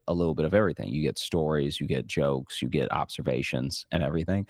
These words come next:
And that's also what those people found success with. That's what they found as the thing that they were best received by the audience when they were performing. And so I think that I'm most myself on stage because that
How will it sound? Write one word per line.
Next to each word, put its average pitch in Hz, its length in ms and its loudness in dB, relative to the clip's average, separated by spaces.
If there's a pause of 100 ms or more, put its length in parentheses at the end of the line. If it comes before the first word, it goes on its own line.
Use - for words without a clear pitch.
(280)
And 90 220 2
that's 82 420 2
also 85 380 0
what 78 260 -2
those 78 280 0
people 78 320 -2
found 80 340 0
success 90 440 0
with. - 160 -2
That's - 200 0
what 69 160 0
they 71 120 2
found 71 440 0
as 69 200 0 (420)
the 85 180 4 (720)
thing 87 340 2
that 76 260 2
they 87 240 0
were 80 140 2
best - 300 0
received 82 480 0 (100)
by 80 180 2
the 76 140 0
audience 78 440 0
when 73 140 0
they 73 120 2
were 76 100 0
performing. 90 680 0 (420)
And 87 160 2
so 80 340 2
I 82 120 -2
think 87 240 0
that 80 260 2
I'm 82 220 0
most 82 300 -2
myself 82 680 -2 (280)
on 80 220 0
stage 78 440 0
because 80 300 -2
that 78 340 0